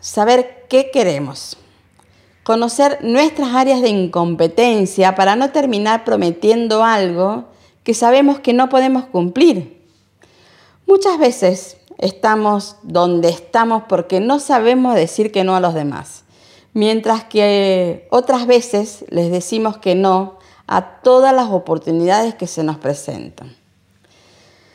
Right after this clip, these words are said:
Por último, decirte que usar esta declaración en el momento adecuado es cambiar nuestra vida por completo.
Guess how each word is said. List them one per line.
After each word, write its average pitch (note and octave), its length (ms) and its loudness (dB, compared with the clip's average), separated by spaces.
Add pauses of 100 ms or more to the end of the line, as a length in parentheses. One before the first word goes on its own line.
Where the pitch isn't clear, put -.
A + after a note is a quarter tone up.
(160)
Por C4+ 180 4
último, D4 600 2 (1120)
decirte A3 680 0
que - 80 -6
usar B3 320 2
esta A#3+ 260 2
declaración F3 800 2
en F3+ 100 0
el E3 120 0
momento G3+ 460 -2
adecuado G3 840 0
es B3+ 240 0
cambiar G#3+ 760 0
nuestra F#3 440 -2
vida E3+ 320 0
por C#3+ 240 -6
completo. - 640 -12